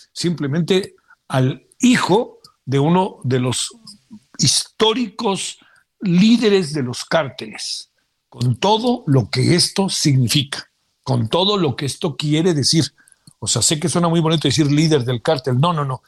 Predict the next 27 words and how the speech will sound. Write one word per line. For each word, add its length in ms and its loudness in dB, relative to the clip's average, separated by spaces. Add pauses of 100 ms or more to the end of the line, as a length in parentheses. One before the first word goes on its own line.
(160)
Asesinos, 1080 -2 (400)
delincuencia 580 0
organizada, 840 0 (480)
este, 680 0 (600)
traficantes 640 -2
de 100 -4
droga. 440 -2 (120)
No 120 -4
los 160 0
hagamos 360 0
héroes, 340 -2
por 160 -10
favor. 300 -8 (320)
Nadie 340 2
duda 380 0
que 100 0
ellos 200 0
son 340 -2 (280)
bastante 460 -2
avesados, 640 -4
listos, 480 -10
que 100 -12
tienen 240 -4
organización 680 -2
y 40 -2
se 120 -2
mueven, 340 2